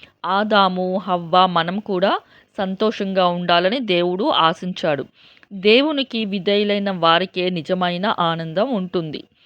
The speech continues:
ప్రభువైన దేవుడు సృష్టించిన వాటిలో పాము చాలా కుయుక్తి గలది. పాము ఆ స్త్రీతో ఇలా అంది, దేవుడు ఈ తోటలో ఏ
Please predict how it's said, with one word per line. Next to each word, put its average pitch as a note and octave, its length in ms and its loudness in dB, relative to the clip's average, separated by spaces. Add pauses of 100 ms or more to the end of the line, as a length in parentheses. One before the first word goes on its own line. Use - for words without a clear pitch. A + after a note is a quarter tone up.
(400)
ప్రభువైన C#4+ 480 2
దేవుడు G#3 720 0 (420)
సృష్టించిన A3 680 -2
వాటిలో F#3 560 4
పాము F#3 520 4
చాలా E3+ 560 2
కుయుక్తి F3+ 560 -8
గలది. D#3+ 380 -2 (540)
పాము C#4 300 6
ఆ G#3 220 4
స్త్రీతో G3 580 -2
ఇలా F3 320 2
అంది, D#3+ 340 -2 (420)
దేవుడు B3+ 500 4
ఈ G3 220 -4
తోటలో G3 540 2
ఏ F#3+ 260 2